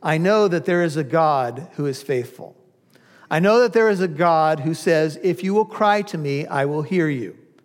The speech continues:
If you will humble yourself before me, I will hear from heaven and I will bring healing." You know, when Jesus is going in to Jerusalem, and we'll, we'll get to the text here in a moment,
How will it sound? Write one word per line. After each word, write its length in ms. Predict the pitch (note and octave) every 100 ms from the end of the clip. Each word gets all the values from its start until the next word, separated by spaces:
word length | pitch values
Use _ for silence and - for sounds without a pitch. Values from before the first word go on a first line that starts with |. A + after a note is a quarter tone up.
| _ _ _ - -
If 160 | F3 E3
you 100 | B3
will 140 | B3+
humble 320 | G3+ C4 C#4+
yourself 580 | C4 A#3+ - A#3 G#3+ -
before 420 | F3 F3+ G#3 G#3
me, 380 | G3 E3+ D#3+ D#3+ - -
I 140 | F3+ F3
will 160 | E3
hear 220 | D3+ G3+ G#3
from 200 | F#3+ E3
heaven 480 | D#3+ E3+ D3 A#2+ G2 _ _
and 140 | - D3
I 80 |
will 160 | D3+ D#3
bring 240 | C#3+ E3
healing." 560 | D3 F3+ F3 E3 B2+ E2+ - _ _ _ _ _ _ _ _
You 60 | F#3+
know, 60 | G#3
when 140 | G3+
Jesus 440 | D#3 B3+ C#4 C#4+
is 100 | B3
going 340 | E3 A#3 A#3+ A3+
in 260 | A#3+ A3 - - -
to 260 | - G3+ F#3
Jerusalem, 560 | D3 F#3+ G#3 G3+ F3+
and 100 | E3
we'll, 220 | E3 E3+ F#3
we'll 220 | E3+ E3
get 160 | F3+
to 100 | E3
the 80 | E3+
text 340 | D#3+ F#3 F#3 -
here 120 | F3
in 80 | D#3
a 40 |
moment, 380 | D#3+ D#3+ D3